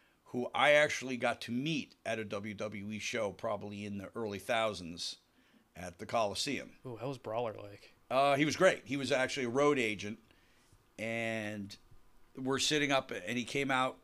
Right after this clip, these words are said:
Speaker 1: you know, he wanted the s-, second tier, not to be seen, or first tier up, and I turn, I look at him,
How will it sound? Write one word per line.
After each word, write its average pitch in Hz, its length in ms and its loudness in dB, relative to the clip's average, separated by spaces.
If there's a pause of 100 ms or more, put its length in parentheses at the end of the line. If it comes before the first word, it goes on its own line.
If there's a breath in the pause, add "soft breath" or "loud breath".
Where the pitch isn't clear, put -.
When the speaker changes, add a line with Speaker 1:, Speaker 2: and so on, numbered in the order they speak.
(340)
Speaker 1:
you 123 80 -6
know, 107 140 -8 (180)
he 117 80 -12
wanted 117 300 -6
the 110 120 -10
s-, - 420 -4
second 135 420 0
tier, 120 320 0
not 117 220 0
to 123 60 -8
be 120 140 -6
seen, 113 260 -4
or 104 80 -6
first 123 320 -8
tier 113 220 -2
up, 110 180 -4 (500 loud breath)
and 117 680 -2 (480 soft breath)
I 110 60 -4
turn, 160 300 2
I 135 80 2
look 156 280 -2
at 113 220 -2
him, 110 160 -8